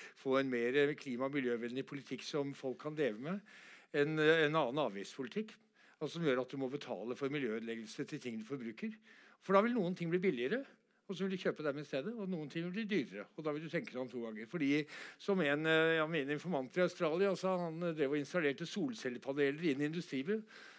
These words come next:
Og vi diskuterte, så klappet han seg på baklomma og sa, "Nei, du vet, folk stemmer jo med baklomma, vet du."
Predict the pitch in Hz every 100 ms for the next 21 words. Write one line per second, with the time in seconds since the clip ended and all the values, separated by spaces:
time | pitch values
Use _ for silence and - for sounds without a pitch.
0 | - _ 190 185 170 - 196 156 151 175
1 | 180 190 - 127 131 165 156 170 131 139
2 | 147 143 143 113 113 - 123 - - 147
3 | 147 - 165 113 123 156 160 - 127 143
4 | 180 -